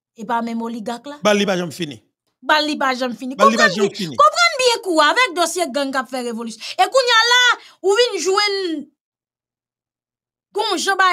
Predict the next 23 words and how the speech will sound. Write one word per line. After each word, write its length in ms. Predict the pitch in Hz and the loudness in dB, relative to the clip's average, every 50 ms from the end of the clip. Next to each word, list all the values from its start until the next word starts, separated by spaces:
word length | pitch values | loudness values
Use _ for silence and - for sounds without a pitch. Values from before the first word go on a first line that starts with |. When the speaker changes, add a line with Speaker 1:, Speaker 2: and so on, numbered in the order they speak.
| 330 330 | 2 2
Speaker 1:
l'a 160 | 330 330 320 | 0 -2 -2
sorti. 640 | 330 - - 359 311 302 302 - - - 392 370 370 - - - - - - _ _ _ _ _ _ _ _ _ _ _ _ _ _ _ _ _ _ _ _ _ _ _ _ | -4 -8 -4 -2 -2 -2 -2 -6 -8 -6 -6 -6 -8 -10 -18 -20 -20 -20 -20 _ _ _ _ _ _ _ _ _ _ _ _ _ _ _ _ _ _ _ _ _ _ _ _
Puis 120 | 285 320 339 | -8 -4 -4
il 60 | 330 330 | -4 -4
faut 160 | 330 320 311 | -4 -6 -6
comprendre 400 | 311 302 269 254 285 269 269 262 | -4 -6 -8 -8 -8 -10 -10 -10
que 260 | 254 269 262 247 240 _ _ _ _ _ 220 | -10 -10 -10 -10 -12 _ _ _ _ _ _
Guy 180 | 190 233 330 | -12 -10 -10
Philippe 320 | 320 - 320 269 277 226 - | -8 -8 -10 -10 -10 -8 -10
c'est 160 | - 247 220 | -10 -10 -10
gang 260 | 202 190 185 180 175 | -10 -10 -10 -10 -10
là. 80 | 170 - _ _ _ _ _ | -12 -14 _ _ _ _ _
Pas 100 | - - 320 | -14 -12 -10
de 100 | 359 359 | -10 -10
Speaker 2:
Hmm. 20 | |
Speaker 1:
problème. 460 | - 294 262 214 190 185 180 160 160 - _ _ _ _ _ _ _ _ _ _ | -8 -8 -8 -8 -6 -8 -10 -10 -14 -18 _ _ _ _ _ _ _ _ _ _
On 60 | 330 320 | -12 -6
capable 300 | 349 339 330 339 311 247 | -6 -4 -4 -4 -6 -4
toujours 240 | 285 294 262 294 | -6 -8 -8 -6
la 140 | 277 262 240 | -4 -6 -6
gueule 200 | 233 220 214 208 208 | -6 -6 -8 -8 -10
comme 120 | - 196 | -10 -12
ça. 220 | 175 - 202 175 | -12 -12 -12 -14